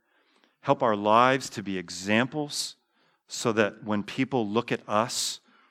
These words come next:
they would actually envy not us, but the God that we are in relationship with, that has given us joy and peace and kindness and gentleness and self-control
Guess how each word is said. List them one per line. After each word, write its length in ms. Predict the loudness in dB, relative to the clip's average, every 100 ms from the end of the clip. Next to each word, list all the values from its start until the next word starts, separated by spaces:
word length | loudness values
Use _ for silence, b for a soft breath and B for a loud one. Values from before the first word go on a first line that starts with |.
| b b b _ _
they 240 | 0 2
would 200 | 2 2
actually 580 | 4 4 2 -2 -2 -2
envy 500 | -2 -2 0 0 -2 -2
not 380 | 2 2 2 0
us, 280 | 0 0 -2
but 200 | -8 -10
the 80 | -8
God 420 | 2 4 6 4
that 80 | -2
we 260 | 0 0 0
are 180 | -4 -6
in 140 | -6
relationship 760 | -8 0 0 0 -6 -6 -6
with, 220 | -2 -2 -4
that 140 | -10
has 160 | -12 -8
given 320 | -6 -4 -2
us 180 | -4 -8
joy 480 | -8 -2 0 0 -2 b b b b
and 220 | -20 -20 -20
peace 640 | -10 -6 -6 -6 -8 -8 b b b -20
and 120 | -20
kindness 680 | -10 0 0 2 -2 -6 -12 b b _
and 100 | -14
gentleness 760 | -4 -4 -2 -6 -6 -6 -12 b b b
and 100 | -16
self-control 880 | -8 -4 -4 -4 -12 -12 -12 -12 -14